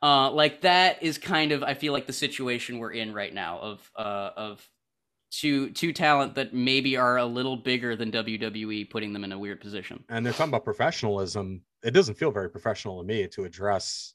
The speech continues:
Speaker 2: that kind of backstage concern, right, on commentary.
Speaker 1: Well, d-, d-, to be fair, they addressed it on commentary. They also sent the,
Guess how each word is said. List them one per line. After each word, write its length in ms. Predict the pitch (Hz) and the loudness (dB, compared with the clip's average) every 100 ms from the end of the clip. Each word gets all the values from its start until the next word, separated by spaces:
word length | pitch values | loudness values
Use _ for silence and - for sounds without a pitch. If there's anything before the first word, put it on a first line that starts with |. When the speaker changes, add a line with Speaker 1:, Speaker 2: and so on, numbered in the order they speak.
| _ | _
Speaker 2:
that 160 | 101 98 | -2 0
kind 120 | 113 | -2
of 80 | 92 | 0
backstage 380 | 104 - 104 - | 0 0 -4 -4
concern, 400 | 92 - 120 92 | -10 -6 -6 -4
right, 160 | 104 | -4
on 180 | 98 95 | -4 -8
commentary. 840 | - 98 135 101 - 87 78 - _ _ _ _ - - | -6 -2 0 0 -2 -14 -16 -20 _ _ _ _ -20 -16
Speaker 1:
Well, 360 | 214 262 226 208 185 | 4 8 10 8 0
d-, 120 | 196 202 | -4 -4
d-, 160 | 196 - _ 160 | -6 -10 _ 0
to 160 | 247 | 2
be 120 | 269 254 | 4 4
fair, 260 | 240 185 | 4 4
they 140 | 156 156 | 6 4
addressed 280 | 160 196 226 | 4 2 2
it 40 | |
on 80 | 202 | 2
commentary. 500 | 196 190 185 180 170 | 4 4 2 0 0
They 140 | 165 | 2
also 360 | 147 156 160 170 | 4 2 2 -2
sent 460 | - 160 156 151 | 0 2 2 2
the, 400 | 143 143 143 139 | 2 4 4 2